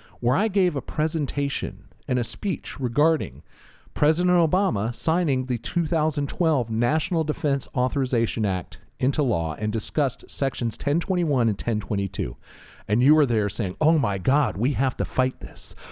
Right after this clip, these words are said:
Oh my God, I can't believe that they would do this. How the federal, the federal government can't do that. That's unconstitutional." You were mad as hell when that black Democrat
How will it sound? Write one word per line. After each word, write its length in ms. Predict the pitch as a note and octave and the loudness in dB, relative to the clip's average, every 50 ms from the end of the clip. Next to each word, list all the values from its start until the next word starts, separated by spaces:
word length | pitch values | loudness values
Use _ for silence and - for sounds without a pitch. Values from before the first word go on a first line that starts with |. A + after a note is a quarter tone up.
| - - - | -14 -4 0
Oh 160 | D#3+ F3 F#3 | 2 4 4
my 200 | E3+ C3+ G2+ G#2 | 4 2 0 0
God, 380 | G2 G#2 D3 F3 F3+ C3+ A#2+ A2 | 0 0 2 2 2 2 2 2
I 140 | C3 E3+ | 2 0
can't 400 | - - - - F3 D#3+ C3+ - - | 0 -2 -2 -2 0 0 0 0 -2
believe 640 | A#2 A2+ A2 C#3+ F#3+ A#3 C4 G#3+ D#3+ C3 G#2+ A2 - | -2 0 0 2 4 4 6 6 4 4 2 2 4
that 180 | C3 B2+ - | 2 4 4
they 140 | - D3+ D#3 | 4 4 4
would 240 | C#3+ C3+ B2+ B2 G#2 | 4 2 0 0 2
do 220 | - G#3 B3+ B3 | 4 4 4 4
this. 260 | F3+ C3 G#2 F2+ - - - - - - | 4 2 0 0 -2 -6 -10 -14 -10 0
How 180 | - G#3+ B3+ C4+ | 4 6 6 6
the 140 | A3 G3+ D#3+ | 6 4 2
federal, 440 | - - - C4+ C#4+ C#4 B3+ A3+ - - - - | 2 4 4 6 6 8 6 4 4 0 0 2
the 100 | A3 A3+ | 4 4
federal 340 | - - D4+ D#4+ D#4 B3 G#3+ | 8 8 8 10 10 8 8
government 420 | F3+ F#3+ B3 D#4 D4 B3+ A3+ - | 8 6 6 6 6 4 2 2
can't 260 | - - G3+ F#3 D3 | 2 2 2 2 2
do 140 | C3+ F3 F#3+ | 4 4 6
that. 200 | G#3+ A#3+ B3 E3+ | 6 6 6 6
That's 240 | - C#4+ E4+ - - | 8 8 8 8 8
unconstitutional." 880 | C4 C4 B3+ - - B3+ B3+ A#3 - - - B3 C4 - - F#3 C3 C3 | 4 4 4 4 2 2 2 2 0 0 2 2 2 2 2 2 2 4
You 200 | D3+ A3 E4 D#4+ | 6 6 8 8
were 180 | A3 D3+ B2 | 8 6 4
mad 460 | A2+ A#2 C#3 E3+ A#3 C4 C4+ C#4 C4+ | 4 2 4 4 6 6 6 6 6
as 140 | C4 B3+ - | 4 2 2
hell 420 | - C#4 C4+ A3 C#3+ A#2+ A#2 - - - - - - - | 4 6 6 6 6 6 4 0 -4 -10 -20 -20 -10 -2
when 240 | - D3 E3+ F#3 F#3+ | 2 4 6 6 6
that 260 | F#3+ F#3 F#3 - - A#2+ | 6 4 4 2 2 4
black 460 | D3 E3+ G#3+ C4 B3+ - - D#3 C3 | 6 8 8 8 6 4 0 2 8
Democrat 880 | G#3+ B3 E4+ E4 D#4 - - - - A#2 G#2 G2 G2 B2+ - - - | 10 10 10 10 6 2 0 0 0 0 2 0 -2 -2 -4 -6 -12